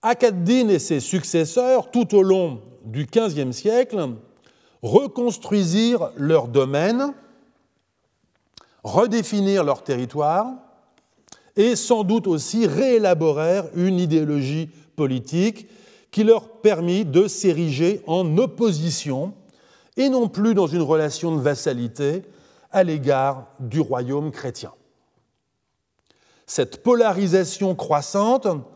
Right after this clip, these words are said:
se reflète tant dans les sources chrétiennes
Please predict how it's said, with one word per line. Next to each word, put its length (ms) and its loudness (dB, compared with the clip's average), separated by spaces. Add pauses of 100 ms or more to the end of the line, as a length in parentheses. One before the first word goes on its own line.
(280)
se 200 -2
reflète 680 0
tant 340 2
dans 220 0
les 140 -2
sources 500 -4 (120)
chrétiennes 720 -2